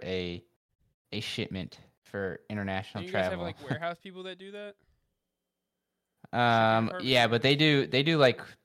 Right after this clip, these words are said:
Speaker 1: you know, the warehouse stuff.
Speaker 2: Yeah.
Speaker 1: But, um,
Speaker 2: No shipping?
Speaker 1: the
Speaker 2: You, you
Speaker 1: engineering team, we do
Speaker 2: Uh-huh.
Speaker 1: it.
Speaker 2: You guys do
Speaker 1: We do
Speaker 2: shipping?
Speaker 1: our own.
Speaker 2: Really?
Speaker 1: Yeah.
Speaker 2: That's cool.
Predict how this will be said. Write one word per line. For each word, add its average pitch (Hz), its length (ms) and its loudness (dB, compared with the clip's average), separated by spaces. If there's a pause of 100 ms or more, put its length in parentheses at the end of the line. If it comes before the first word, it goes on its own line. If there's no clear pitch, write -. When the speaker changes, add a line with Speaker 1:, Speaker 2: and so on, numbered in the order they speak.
(140)
Speaker 1:
you 117 80 -2
know, 113 120 2
the 101 80 -2
warehouse 104 460 2
stuff. 95 280 -2 (440)
Speaker 2:
Yeah. 147 60 -20 (340)
Speaker 1:
But, - 60 -14
um, 90 680 -4
Speaker 2:
No 165 120 -14
shipping? 170 360 -14
Speaker 1:
the 104 60 -2
Speaker 2:
You, 98 60 0
you - 80 0
Speaker 1:
engineering 113 560 0
team, 104 440 -4 (560)
we 107 140 -8
do 98 200 -6
Speaker 2:
Uh-huh. 90 100 -4
Speaker 1:
it. - 120 -8 (320)
Speaker 2:
You 165 80 -20
guys 175 180 -10
do 165 120 -18
Speaker 1:
We 127 80 -6
do 135 100 0
Speaker 2:
shipping? 135 80 4
Speaker 1:
our 110 120 6
own. 98 220 -2 (280)
Speaker 2:
Really? 202 240 -14 (880)
Speaker 1:
Yeah. - 220 -10 (100)
Speaker 2:
That's 233 120 -18
cool. 175 240 -20